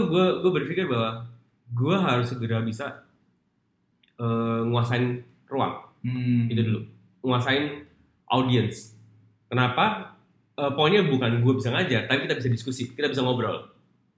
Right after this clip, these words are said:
Speaker 2: Dua arah.
Speaker 1: Dua arah dan sebagainya. Itu yang, yang, yang, yang utama di, di, di awal ketika gue di, dijorokin untuk,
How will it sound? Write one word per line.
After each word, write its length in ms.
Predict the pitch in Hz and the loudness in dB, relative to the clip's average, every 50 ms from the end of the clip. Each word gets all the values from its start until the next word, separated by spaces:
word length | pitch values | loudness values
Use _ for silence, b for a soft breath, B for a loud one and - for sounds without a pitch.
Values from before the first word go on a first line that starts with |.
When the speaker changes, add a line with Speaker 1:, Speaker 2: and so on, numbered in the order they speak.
| _ _ _ _ | _ _ _ _
Speaker 2:
Dua 260 | - 117 107 107 104 | -8 -6 -4 -4 -4
arah. 220 | 107 117 110 107 104 - | -6 -6 -6 -6 -8 -8
Speaker 1:
Dua 260 | - 127 123 113 104 110 | -4 0 0 2 4 4
arah 180 | 110 110 98 104 | 4 2 2 2
dan 140 | 107 104 101 | 0 -2 -4
sebagainya. 440 | - - 98 92 107 104 104 95 - | -4 -6 -6 -4 -4 -2 -2 -2 -2
Itu 140 | 165 170 | 2 4
yang, 180 | 190 170 139 120 | 4 6 6 4
yang, 160 | 120 113 110 | 4 2 2
yang, 200 | 113 110 107 104 | 0 -2 -2 -4
yang 120 | 113 107 107 | -4 -6 -6
utama 360 | 113 113 131 127 127 117 107 | -4 -2 -2 -2 -2 -2 -4
di, 420 | 107 107 107 107 104 104 104 101 101 - - _ _ | -6 -10 -10 -12 -12 -14 -14 -16 -20 -20 -20 _ _
di, 260 | 110 110 110 107 107 | -16 -14 -14 -14 -10
di 120 | 110 113 | -8 -6
awal 440 | 101 101 107 117 127 135 131 127 123 | -4 -2 -2 -2 0 -2 -2 -4 -6
ketika 260 | - 120 - 107 113 113 | -8 -10 -8 -6 -4 -2
gue 120 | 117 127 | -2 -2
di, 120 | 123 117 113 110 | -2 -2 -2 -4
dijorokin 560 | 110 107 104 110 104 104 101 - - 143 135 123 | -4 -8 -8 -6 -4 -4 -4 -4 -4 -4 -2 -2
untuk, 380 | 110 110 110 131 - - - | -4 -4 -6 -8 -10 -12 -16